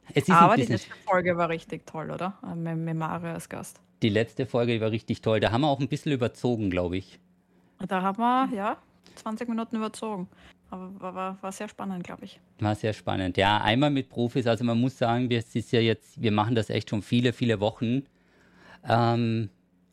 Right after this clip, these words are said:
Speaker 1: könnten wir uns besser vorbereiten? Das wäre zu diskutieren. Ich glaube vielleicht ein bisschen. Ah,
Speaker 2: Ja, ich war
Speaker 1: nee,
Speaker 2: ehrlich gesagt
Speaker 1: was?
Speaker 2: ein bisschen schockiert, dass heute schon Dienstag war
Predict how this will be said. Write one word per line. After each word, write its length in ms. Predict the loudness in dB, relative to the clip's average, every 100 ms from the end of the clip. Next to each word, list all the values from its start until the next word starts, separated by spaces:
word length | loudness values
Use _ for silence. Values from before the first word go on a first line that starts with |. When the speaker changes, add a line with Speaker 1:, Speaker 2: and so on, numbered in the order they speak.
| _ -2
Speaker 1:
könnten 440 | 2 4 4 0
wir 160 | 2 0
uns 140 | -2
besser 380 | 0 -2 0 -2
vorbereiten? 1000 | 0 0 2 0 -2 -2 -4 -4 -6 -6 _ _ _ _ _ _
Das 320 | 2 2 2
wäre 320 | 2 4 2 0
zu 160 | -2
diskutieren. 880 | -2 -4 -4 -4 -2 -2 2 2 0 -4
Ich 180 | -8
glaube 400 | -2 2 2 2
vielleicht 540 | -2 0 2 0 -2 -2
ein 100 | -4
bisschen. 800 | -2 -6 -6 -4 -2 0 0 -2 _ _ _ _ _ _ _ _ 0
Ah, 80 |
Speaker 2:
Ja, 80 | 4
ich 100 | 6
war 60 | 4
Speaker 1:
nee, 40 | 2
Speaker 2:
ehrlich 160 | -2
gesagt 200 | -2 -4
Speaker 1:
was? 60 | -4
Speaker 2:
ein 60 |
bisschen 160 | -8 -10
schockiert, 400 | -14 -6 -6 -4
dass 200 | -6 -6
heute 180 | -8 -6
schon 140 | -10
Dienstag 440 | -8 -8 -8 -10 -10
war 200 | -10